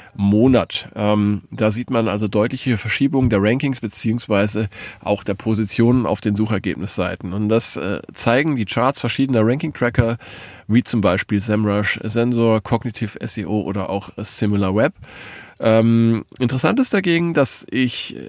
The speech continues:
in, im Webmaster World Forum nur wenige Berichte gefunden habe über Änderung des Suche-Traffics. Und, ähm, das ist so ein bisschen, ja, wie soll ich sagen, eine Diskrepanz. Ähm, doch was könnte die Ursache für die Bewegung sein, die wir da sehen? Eine Möglichkeit wären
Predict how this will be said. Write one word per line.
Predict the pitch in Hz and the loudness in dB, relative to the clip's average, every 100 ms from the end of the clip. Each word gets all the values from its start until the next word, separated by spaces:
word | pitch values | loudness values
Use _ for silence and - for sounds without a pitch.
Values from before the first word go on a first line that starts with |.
| - | -8
in, | - 120 113 113 | -2 2 2 2
im | 104 113 104 92 | 0 0 0 0
Webmaster | 62 101 143 190 143 123 | -2 -2 0 0 0 0
World | 107 107 | 2 0
Forum | - 113 113 113 - | 0 -2 0 -2 -4
nur | 107 110 101 | -2 0 0
wenige | 110 180 196 | 2 2 0
Berichte | 113 98 - 104 | -2 -4 -6 -6
gefunden | 98 - 104 - | -6 -6 -6 -4
habe | 98 104 117 | -4 -2 0
über | 110 113 | 0 0
Änderung | 110 113 110 107 | -2 -2 -2 -2
des | 104 | -4
Suche-Traffics. | 101 98 101 - 101 - 180 - - - - - - - | -4 -6 -6 -4 -4 -2 -6 -8 -14 -18 -18 -18 -18 0
Und, | 110 110 110 113 117 - | 4 6 6 4 0 2
ähm, | 113 110 113 110 104 64 62 | 2 4 2 2 0 -4 -4
das | 123 | -4
ist | 160 | 0
so | 160 | 0
ein | 131 117 | 0 -2
bisschen, | 127 - 120 120 117 113 - - | -4 -2 0 0 0 -2 -6 -6
ja, | 110 101 | -2 -2
wie | |
soll | 107 107 | -2 -4
ich | 107 | -2
sagen, | 110 | -2
eine | 113 | -2
Diskrepanz. | 110 120 - 113 113 92 104 - - - - - - | -2 -2 -2 0 0 -2 -8 -12 -12 -14 -14 -16 -6
Ähm, | 113 117 117 117 117 117 120 _ _ _ - - _ _ - | 0 2 4 2 2 2 -2 _ _ _ -20 -20 _ _ -2
doch | - 120 | 0 0
was | 139 | 0
könnte | 185 196 | 0 0
die | 180 | 0
Ursache | 214 208 151 127 | 0 2 0 0
für | 135 | 0
die | 123 123 | 0 0
Bewegung | 117 120 120 123 | 2 2 2 2
sein, | 113 104 92 | 2 0 -2
die | 101 98 | -6 -10
wir | |
da | 98 110 | -10 -12
sehen? | 113 98 | -12 -14
Eine | - 127 170 | -6 -4 -2
Möglichkeit | 185 185 - 170 170 165 | -2 -6 -6 -2 -2 2
wären | 120 120 135 143 147 | 4 4 4 2 0